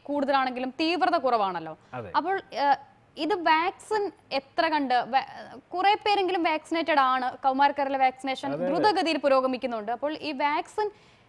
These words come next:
Speaker 1: ആ,
Speaker 2: ഉണ്ടായിട്ടും എന്തുകൊണ്ട്
Speaker 1: ആ, ആ, അത്, അതോടൊപ്പം തന്നെ ഈ, ഈ ഇത്തരം വകഭേദങ്ങളെ പ്രതിരോധിക്കാൻ നിലവിലുള്ള വാക്സിനുകൾക്ക് സാധിക്കുന്നത്
Speaker 2: സാധിക്കുമോ?
Speaker 1: എത്രത്തോളമാണ്?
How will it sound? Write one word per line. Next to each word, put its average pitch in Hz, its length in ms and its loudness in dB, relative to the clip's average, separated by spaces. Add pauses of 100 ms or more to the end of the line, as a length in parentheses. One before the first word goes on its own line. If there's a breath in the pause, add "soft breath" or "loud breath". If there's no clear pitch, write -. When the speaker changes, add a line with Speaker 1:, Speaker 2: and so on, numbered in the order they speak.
(120)
Speaker 1:
ആ, 262 400 0 (520)
Speaker 2:
ഉണ്ടായിട്ടും 160 760 2
എന്തുകൊണ്ട് 170 460 -2
Speaker 1:
ആ, 233 240 0
ആ, 262 460 -2
അത്, 294 180 2
അതോടൊപ്പം 392 600 2
തന്നെ 370 300 -2
ഈ, 320 260 -4
ഈ 302 120 -4
ഇത്തരം 370 360 0
വകഭേദങ്ങളെ 349 680 2
പ്രതിരോധിക്കാൻ 330 600 0
നിലവിലുള്ള 320 480 2
വാക്സിനുകൾക്ക് 302 640 -2
സാധിക്കുന്നത് 269 640 -2
Speaker 2:
സാധിക്കുമോ? 131 380 -2
Speaker 1:
എത്രത്തോളമാണ്? 175 680 -4